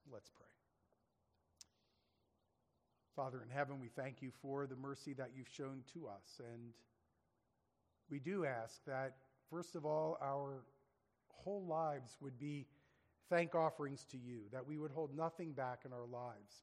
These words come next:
but that we would offer up our lives as an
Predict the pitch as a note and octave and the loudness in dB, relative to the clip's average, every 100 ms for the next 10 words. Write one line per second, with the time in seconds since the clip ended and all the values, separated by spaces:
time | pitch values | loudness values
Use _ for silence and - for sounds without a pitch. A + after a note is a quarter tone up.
0 | - A#2 - _ _ _ _ _ _ _ | -10 -10 -12 _ _ _ _ _ _ _
1 | _ _ - C3 C3 D3 C#3+ D3 C3+ D3 | _ _ -10 -8 -4 -2 0 0 2 2
2 | - C3+ B2 A#2 - - _ - - A#2+ | 0 0 0 -2 -12 -20 _ -20 -10 -2
3 | C3 C#3 C#3 - C3+ A#2+ B2 | 4 4 4 0 -6 -6 -10